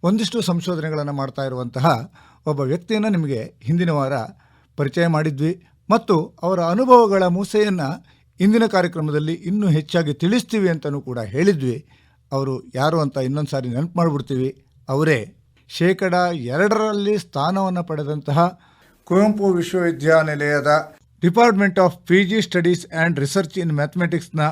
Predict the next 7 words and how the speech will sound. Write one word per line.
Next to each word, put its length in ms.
ಪ್ರೊಫೆಸರ್ 600
ಆದಂತಹ 840
ಡಾಕ್ಟರ್ 760
ಬಿ 280
ಜೆ 420
ಗಿರೀಶ್ 400
ಅವರು. 500